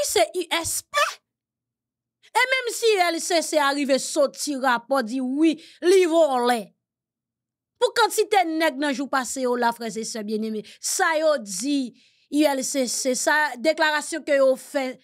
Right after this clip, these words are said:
pas aucun rapport ensemble avec quantité bien que yo gen.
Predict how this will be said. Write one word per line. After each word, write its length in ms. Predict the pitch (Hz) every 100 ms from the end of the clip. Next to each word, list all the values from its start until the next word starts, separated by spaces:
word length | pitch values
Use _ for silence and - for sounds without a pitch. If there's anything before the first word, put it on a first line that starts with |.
| _
pas 160 | 330 302
aucun 400 | 277 277 294 269 262
rapport 240 | 247 240
ensemble 220 | 233 240
avec 240 | 226 226 233
quantité 400 | 226 226 233 202
bien 180 | 214
que 120 | 208 208
yo 200 | 202 196
gen. 240 | 196